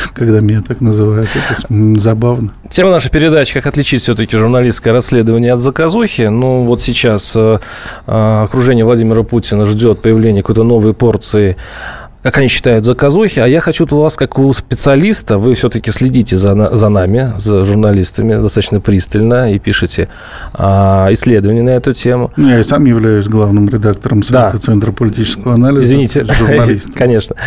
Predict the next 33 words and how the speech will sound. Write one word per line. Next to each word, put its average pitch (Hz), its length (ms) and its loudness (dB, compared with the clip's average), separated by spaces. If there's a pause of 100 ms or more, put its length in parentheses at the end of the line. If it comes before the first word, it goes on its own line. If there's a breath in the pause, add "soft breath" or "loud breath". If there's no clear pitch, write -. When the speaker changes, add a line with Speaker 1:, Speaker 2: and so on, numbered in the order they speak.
(380 loud breath)
Speaker 2:
А, 117 440 2
и, 117 340 0
ну, 156 80 0
я 143 120 2
просто - 200 -2
так - 160 -2
отталкиваюсь 147 420 2
от 107 80 -4
пропагандона, 110 600 0
поэтому 110 340 0
я 107 80 0
как-то, 90 540 -2 (240 loud breath)
ну, 143 160 0 (420 loud breath)
хоть - 220 0
и 170 40 2
шутливо, 185 540 2
но 151 160 0
со 151 120 -2
значением. 131 480 -2 (380 loud breath)
А 120 340 2 (160)
как 220 180 -2
отличить 202 440 -2
всё-таки? - 460 -8 (260)
Как 139 180 -2
вы 151 80 2
считаете, - 280 0
есть 214 100 0
какой-то 160 300 2
рецепт, 180 600 -2
чтобы 165 240 0
понять? 170 440 0
Вот, 156 260 2
а, 147 260 2